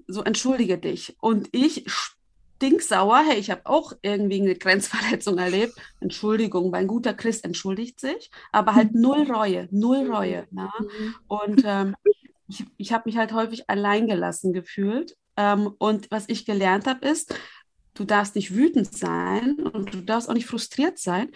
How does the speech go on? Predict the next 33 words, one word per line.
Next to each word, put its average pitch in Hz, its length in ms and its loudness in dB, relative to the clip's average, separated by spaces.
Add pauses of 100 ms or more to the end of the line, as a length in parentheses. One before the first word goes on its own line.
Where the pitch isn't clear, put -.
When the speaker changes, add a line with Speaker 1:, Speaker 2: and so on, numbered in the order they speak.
Speaker 1:
und 220 120 0
Christen 294 400 0
streiten 240 480 -4
nicht. 170 280 -6 (200)
Und 214 140 6
Speaker 3:
Mhm. 196 40 2
Speaker 1:
ich - 160 -4
hab - 160 2
keine 202 260 2
Streitkultur 196 680 -4
gelernt. 180 500 -2
Ich, 202 220 -6 (600)
jetzt 214 260 -2
als 202 200 2
Erwachsene 208 520 0
lerne 190 300 4
ich 196 140 -2
das, 208 280 -4
wie, 208 300 -2 (920)
ähm, 208 460 4 (400)
dass 202 200 -8
das - 100 -6
Streiten 226 380 4
irgendwie 226 260 2
okay 226 340 -2
ist. 294 260 0
Es - 160 -6
kommt 226 180 0
halt 220 120 0
nur 220 80 0
drauf 214 240 -4
an, 202 180 0
wie. 247 320 -2